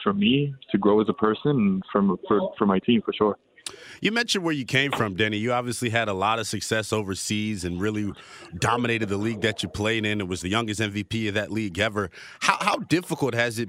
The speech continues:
Speaker 2: been transitioning? I know it's been four years now to this point. I guess how more, how much more comfortable are you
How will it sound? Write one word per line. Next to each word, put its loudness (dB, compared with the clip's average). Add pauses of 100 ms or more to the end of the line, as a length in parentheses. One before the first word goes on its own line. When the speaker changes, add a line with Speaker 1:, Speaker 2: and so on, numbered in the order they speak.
Speaker 2:
been -2
transitioning? -2
I 0
know 0
it's -6
been -2
four -2
years -4
now -2
to -6
this -4
point. -4
I -2
guess -2
how 0
more, -4
how -4
much -4
more -2
comfortable 0
are -2
you -4